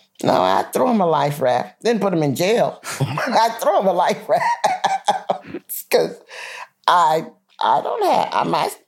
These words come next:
you know, it's like, I'm not that innocent a person. And again, in a way, I pity the man because as I read his niece's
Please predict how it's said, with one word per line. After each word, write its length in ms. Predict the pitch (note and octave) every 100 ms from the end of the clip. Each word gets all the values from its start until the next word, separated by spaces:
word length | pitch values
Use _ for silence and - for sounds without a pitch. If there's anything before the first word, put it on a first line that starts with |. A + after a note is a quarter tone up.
| _ _
you 100 | -
know, 160 | E3 B2+
it's 120 | D#3
like, 200 | B2+ C#3+ - - _ _ -
I'm 180 | B2+ F#3
not 200 | F#3+ F#3+
that 180 | F3 -
innocent 500 | - F3 F#3 D#3 C#3+
a 20 |
person. 720 | C#3 E3 D#3 D#3 G#2 C#2 C#3 - _ _ _ _ _ _ _ _ _ _ _ _ _ _
And 160 | G3+ G3
again, 680 | G#3 G#3 A3 G3+ F#3 F#3 - _ _ _ _ _ _ _ _ _ _ -
in 100 | G#3
a 80 | G3
way, 280 | F#3+ A3 G#3
I 80 | F3
pity 420 | F3+ - G#3 F#3+
the 120 | D3+
man 520 | A2+ A2+ C2 B1 - - _ _ _ _ -
because 340 | D#3 D3+ D3+
as 160 | D3+ D3
I 120 | D3+
read 640 | C#3 C3 A2+ E3+ F3+ F3+ F3+
his 340 | D#3 C#3 C#3
niece's 640 | D#3+ E3 F3 D3+ C3+ -